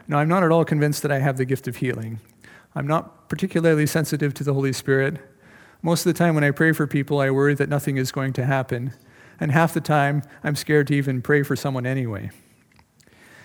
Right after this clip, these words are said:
But enough people do get healed to encourage me to keep praying for people. But I am completely convinced that everything I do,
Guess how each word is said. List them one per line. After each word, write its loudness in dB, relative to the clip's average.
But -2
enough 2
people -2
do 0
get -2
healed -2
to -6
encourage -2
me -4
to -4
keep -6
praying -4
for -6
people. -10
But -8
I 0
am -2
completely -4
convinced -6
that -6
everything -2
I -2
do, -4